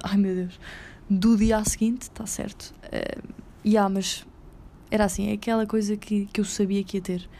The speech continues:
porque eu sou alérgica ao pólen, ah, e às gramíneas. Mas, ahm, valeu a pena. Valeu mesmo. Eu nem, nem me importei, nem me importei.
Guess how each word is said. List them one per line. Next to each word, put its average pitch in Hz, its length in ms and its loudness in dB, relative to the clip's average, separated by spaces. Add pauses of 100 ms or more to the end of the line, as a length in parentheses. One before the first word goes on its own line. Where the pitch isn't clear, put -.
porque - 140 -6
eu 196 40 2
sou 196 120 0
alérgica 185 260 -2
ao 190 60 -4
pólen, 190 360 -4 (760)
ah, 196 400 2
e 196 120 2
às 196 140 4
gramíneas. 185 680 0
Mas, 202 640 2 (840)
ahm, 196 1120 2 (600)
valeu 233 340 4
a - 20 -4
pena. 180 300 -2 (380)
Valeu 208 380 2
mesmo. 180 340 0 (140)
Eu 220 140 4
nem, 233 160 2
nem 185 540 -2
me 214 80 4
importei, 196 500 0
nem 185 120 -2
me 190 80 -2
importei. 185 380 -6